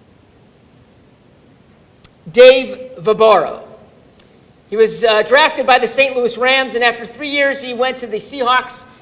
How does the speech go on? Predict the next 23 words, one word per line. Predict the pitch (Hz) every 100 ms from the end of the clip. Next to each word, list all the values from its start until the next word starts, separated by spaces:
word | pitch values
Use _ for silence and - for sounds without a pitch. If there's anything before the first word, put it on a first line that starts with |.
| -
And | 208
while | 254 311
he |
was | 277
with | - 320
the | 262
Seahawks, | 277 254 240 - - -
he | 196 233
had | 254 254
a | 202
horrible | 190 285 294 254 240 233 - - - -
injury | 262 285 233 233
to | - -
his | 185
shoulder. | - 277 269 262 - - - - _ _ _ _ _ _ _ _ _ 196
And |
he | 233 269
ended | 285
up | 269 277
getting | 262 262
addicted | 254 285 285 -
to |
painkillers. | 220 240 247 220 - - -